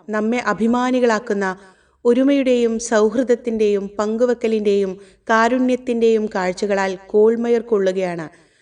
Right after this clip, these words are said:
ലോകത്തെങ്ങുമുള്ള കേരളീയർ. ഈ സൗഹൃദവും ഐക്യവും സഹവർത്തിത്വവുമെല്ലാം എന്നെന്നും നിലനിൽക്കട്ടെ എന്നാണ് എല്ലാവരുടെയും പ്രാർത്ഥന.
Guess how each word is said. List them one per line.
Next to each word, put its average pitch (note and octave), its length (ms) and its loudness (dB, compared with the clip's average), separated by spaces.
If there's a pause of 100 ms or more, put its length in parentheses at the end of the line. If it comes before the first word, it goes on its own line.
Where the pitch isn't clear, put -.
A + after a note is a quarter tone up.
(160)
ലോകത്തെങ്ങുമുള്ള G#3+ 920 0
കേരളീയർ. E3+ 580 -4 (800)
ഈ A#3 180 0
സൗഹൃദവും A3+ 680 4 (140)
ഐക്യവും G#3+ 500 0
സഹവർത്തിത്വവുമെല്ലാം G#3 1080 0 (420)
എന്നെന്നും C4 540 2
നിലനിൽക്കട്ടെ A3+ 680 0
എന്നാണ് F#3 340 -2 (200)
എല്ലാവരുടെയും G#3+ 720 0
പ്രാർത്ഥന. E3+ 420 -4